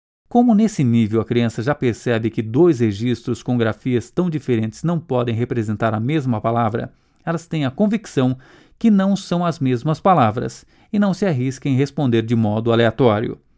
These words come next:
As respostas dessa natureza são consideradas mais evoluídas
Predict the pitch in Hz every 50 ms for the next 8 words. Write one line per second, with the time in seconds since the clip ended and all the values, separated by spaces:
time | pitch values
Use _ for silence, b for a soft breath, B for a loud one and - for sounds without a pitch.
0 | _ _ _ _ 117 113 98 117 113 107 - - 131 131 143 147 - - 156 127
1 | 113 113 113 110 - 135 143 165 165 - 160 135 123 120 110 127 127 123 127 B
2 | B B B B _ - - 131 117 98 - 143 175 160 - 196 156 139 120 113
3 | 110 110 113 117 107 - 113 107 104 104 98 113 117 143 165 175 165 151 139 135
4 | 135 139 135 -